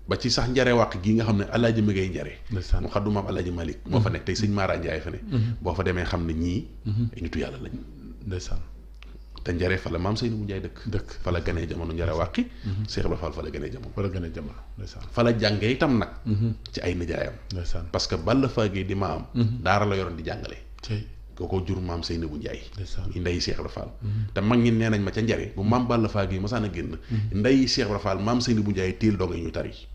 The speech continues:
Speaker 2: Cey.
Speaker 1: Moo tax Cheikh Ibra Fall waxoon ne, "Jàng naa Alxuraan bu mokkal ko."
Speaker 2: Ba mokkal ko.
Speaker 1: Tafsir naa sax téere xam-xam, waaye sunu Borom moo ma ne.
Speaker 2: Mhm.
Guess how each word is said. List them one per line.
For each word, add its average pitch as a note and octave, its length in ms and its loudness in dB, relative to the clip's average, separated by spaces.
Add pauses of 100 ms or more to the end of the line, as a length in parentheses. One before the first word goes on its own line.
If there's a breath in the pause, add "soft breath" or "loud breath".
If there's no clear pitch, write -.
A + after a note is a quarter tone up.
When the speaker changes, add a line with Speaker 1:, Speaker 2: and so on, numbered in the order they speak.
(120)
Speaker 2:
Cey. A2 320 2 (220)
Speaker 1:
Moo - 80 -10
tax - 140 -8
Cheikh G2+ 140 0
Ibra E2+ 100 -4
Fall F2 180 -2
waxoon F#2+ 300 -2
ne, D#2+ 100 -4
"Jàng F2 160 -2
naa F#2 240 0
Alxuraan - 380 -6
bu F2+ 40 -6
mokkal A2+ 300 -2
ko." - 120 -12
Speaker 2:
Ba G#2 60 2
mokkal F#2+ 300 -2
ko. - 140 -10
Speaker 1:
Tafsir C3 340 4
naa A2 140 4
sax G#2+ 180 0
téere G2+ 220 2
xam-xam, E2+ 320 -6
waaye F2+ 180 0
sunu G2+ 220 0
Borom F2+ 280 -2
moo E2+ 180 -4
ma D#2+ 100 -6
ne. E2 120 -10 (280)
Speaker 2:
Mhm. A#2 260 2